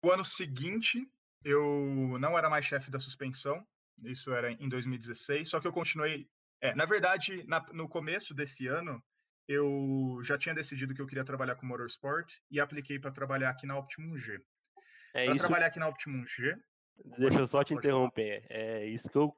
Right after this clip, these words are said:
Speaker 2: que eu tava, queria perguntar, né? Como que foi, é, essa transição de não gostar tanto de carro assim e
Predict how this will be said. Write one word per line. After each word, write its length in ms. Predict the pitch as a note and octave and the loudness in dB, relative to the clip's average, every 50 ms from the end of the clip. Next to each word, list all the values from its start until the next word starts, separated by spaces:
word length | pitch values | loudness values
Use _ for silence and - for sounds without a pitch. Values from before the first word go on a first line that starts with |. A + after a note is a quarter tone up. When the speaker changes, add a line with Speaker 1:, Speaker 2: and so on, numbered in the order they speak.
| _ _ | _ _
Speaker 2:
que 60 | - | 2
eu 80 | C#3 C3+ | 4 4
tava, 520 | C3+ - B2+ B2 B2 A#2+ C3 B2+ A2 - - - _ _ _ _ _ - - _ _ _ _ _ _ _ - - _ _ _ _ _ _ _ - | 2 2 2 4 4 6 4 4 4 2 -2 -8 _ _ _ _ _ -12 -12 _ _ _ _ _ _ _ -12 -12 _ _ _ _ _ _ _ 0
queria 220 | B2+ A#2+ A#2+ B2 | 2 4 2 4
perguntar, 580 | - C3 C3 B2+ C3 B2+ - - C3 A#2 A2+ A2+ | 4 4 6 6 4 2 2 0 0 0 0 0
né? 200 | G#2+ G#2 G#2 - _ _ _ _ _ - - - | -2 -4 -6 -10 _ _ _ _ _ -20 -20 -12
Como 220 | - F#2+ G#2 A#2+ - | -10 -8 -8 -8 -8
que 120 | - C3 | -12 -14
foi, 420 | A#2+ - - - G#2+ A#2 A#2+ A#2+ A#2 | -14 -12 -10 -6 -4 -4 -2 -2 -2
é, 220 | A2 G#2+ G#2 - | -4 -6 -8 -8
essa 360 | - G#2 G#2 G2 - - G#2 - | -10 -10 -10 -8 -8 -8 -8 -8
transição 760 | - - G#2+ G#2+ G#2 G#2 G2+ - - - G2+ G#2+ A#2 A#2 | -8 -8 -8 -8 -8 -10 -12 -14 -10 -8 -6 -4 -4 -4
de 360 | G#2 G2 G2+ G2 F2+ F2+ - - - - _ _ _ _ | -6 -6 -8 -8 -8 -10 -12 -14 -16 -16 _ _ _ _
não 500 | G2 G2+ G#2+ A#2 C3 C3+ B2+ A2 G2+ G2 | -10 -6 -4 -2 -2 -2 -2 -4 -4 -4
gostar 440 | G#2 G#2+ G2+ - - - A2 A2+ | -4 -6 -6 -6 -8 -8 -6 -6
tanto 500 | - _ _ G#2+ G#2+ B2+ C#3+ C#3 - A2 | -8 _ _ -6 -4 -4 -4 -4 -6 -10
de 140 | G2 F#2+ G2 | -12 -12 -14
carro 360 | - - G2+ G#2 A2 A2 G#2 | -10 -6 -4 -4 -4 -4 -6
assim 420 | G2 - - - F#2 G2+ A#2+ D3 - _ _ _ _ _ _ _ _ _ _ _ _ _ _ - | -10 -10 -10 -10 -8 -8 -12 -14 -16 _ _ _ _ _ _ _ _ _ _ _ _ _ _ -12
e 880 | F#2+ G#2 G#2+ A2 A2 A2 A2 A2 A2 A2 G#2+ G#2+ G#2 G#2 G2+ G2+ G#2 | -10 -6 -6 -4 -4 -2 -2 -2 -2 -2 -2 -2 -2 -4 -6 -6 -10